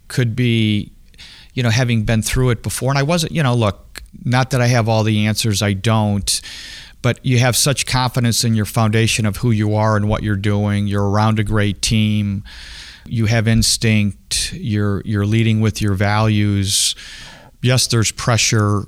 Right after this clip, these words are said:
in numbers and pressure in results. And, you know, I've had plenty of sleepless nights and have worked for very demanding leaders. And I, I,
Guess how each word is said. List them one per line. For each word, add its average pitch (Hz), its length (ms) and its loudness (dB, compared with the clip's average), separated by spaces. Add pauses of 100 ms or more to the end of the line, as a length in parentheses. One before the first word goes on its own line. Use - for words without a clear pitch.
in 104 300 0
numbers 104 540 0
and 95 120 -2
pressure 107 460 0
in 101 140 0
results. 101 880 0
And, 101 440 0
you 107 120 0
know, 104 80 2
I've 98 160 0
had 104 160 -2
plenty 110 260 2
of 101 80 0
sleepless 104 540 0
nights 101 600 0 (560)
and 104 360 2
have 98 180 0
worked 104 320 0
for 101 920 0 (100)
very 107 240 2
demanding 104 580 0
leaders. 104 680 0 (640)
And 104 500 2 (1040)
I, 117 140 -2
I, 123 160 0